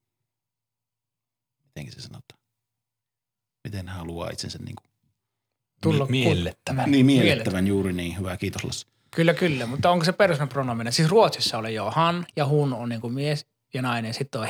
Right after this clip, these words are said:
Speaker 2: hen siihen väliin. Eli että se
Speaker 1: Mm.
Speaker 2: olisi sukupuoleton. Taikka,
Speaker 1: Näin.
Speaker 2: taikka joku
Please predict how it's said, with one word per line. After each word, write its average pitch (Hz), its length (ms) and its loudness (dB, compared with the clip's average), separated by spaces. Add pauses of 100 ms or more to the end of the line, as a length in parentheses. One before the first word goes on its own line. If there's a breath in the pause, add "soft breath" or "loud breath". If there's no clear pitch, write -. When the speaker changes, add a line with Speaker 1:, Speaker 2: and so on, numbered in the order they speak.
Speaker 2:
hen 98 240 -6 (260)
siihen 110 220 -6
väliin. 90 340 -6
Eli - 140 -14
että 95 160 -10
se 123 80 -2
Speaker 1:
Mm. 123 40 -4
Speaker 2:
olisi 120 120 -4
sukupuoleton. 98 840 -10 (260)
Taikka, 113 400 -4
Speaker 1:
Näin. - 120 -20 (220 loud breath)
Speaker 2:
taikka 113 280 -6 (180)
joku 160 360 2